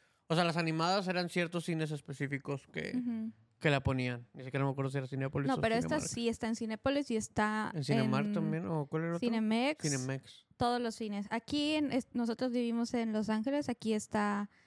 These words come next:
Speaker 2: también, hay Cinépolis aquí,
Speaker 1: <laughs>
Speaker 2: está
Speaker 1: Abrieron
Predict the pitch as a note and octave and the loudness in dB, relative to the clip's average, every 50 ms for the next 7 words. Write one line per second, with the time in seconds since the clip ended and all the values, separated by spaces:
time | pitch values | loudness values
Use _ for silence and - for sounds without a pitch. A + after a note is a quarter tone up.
0 | _ _ _ _ _ _ - - - G#3+ G#3+ A3 A3 G#3+ G#3+ G#3 G3+ G#3 A3 - | _ _ _ _ _ _ -8 -2 0 2 2 2 2 2 2 2 2 2 0 0
1 | - A#3 G#3+ G#3+ - C4 C4 B3+ A3+ A3+ G3+ - - A3+ A#3+ C4 C4+ C#4 C#4+ C#4+ | 0 -2 -2 0 0 0 0 0 2 2 0 0 0 -2 0 0 0 0 -2 -2
2 | C#4+ - _ _ _ _ _ _ _ _ - G3+ G#3+ - - - - A3 A3 G#3+ | -4 -6 _ _ _ _ _ _ _ _ -2 0 0 0 0 4 4 6 6 6
3 | - - - - | 6 4 4 6